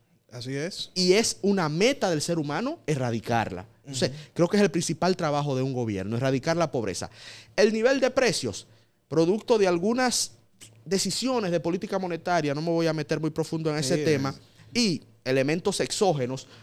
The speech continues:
Speaker 2: a nivel internacional, hemos vivido un, un aumento de precios en los alimentos, especialmente, que ronda el cuarenta y un por ciento.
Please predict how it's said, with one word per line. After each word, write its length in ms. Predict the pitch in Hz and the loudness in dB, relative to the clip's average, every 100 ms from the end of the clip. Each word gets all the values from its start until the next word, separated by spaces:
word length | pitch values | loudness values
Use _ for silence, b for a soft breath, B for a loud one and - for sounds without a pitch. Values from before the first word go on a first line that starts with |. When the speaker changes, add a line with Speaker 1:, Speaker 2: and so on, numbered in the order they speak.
| B | B
Speaker 2:
a 80 | 107 | -2
nivel 240 | 123 139 | 0 0
internacional, 800 | 175 180 165 165 196 180 156 156 | 0 -2 -4 -4 -4 -2 -2 -2
hemos 260 | 165 185 196 | -2 -2 -2
vivido 380 | 208 190 190 180 | -2 -2 -2 0
un, 240 | 175 185 - | 0 -4 -4
un 160 | 185 | -2
aumento 420 | 190 180 185 185 180 | 0 0 -2 0 0
de 120 | 156 | 0
precios 420 | 180 180 170 151 | 0 -2 -2 -2
en 80 | 143 | -2
los 160 | 135 | -4
alimentos, 420 | 143 135 165 175 156 | -4 -4 -4 -2 -2
especialmente, 680 | 147 135 165 160 165 156 131 | -2 -2 -2 -2 -2 -4 -6
que 120 | 131 | -4
ronda 220 | 151 170 | -4 -4
el 60 | 156 | -4
cuarenta 360 | 160 147 139 | -4 -4 -4
y 40 | 139 | -4
un 120 | 151 | -4
por 160 | 151 120 | -6 -8
ciento. 420 | 107 95 98 | -8 -10 -10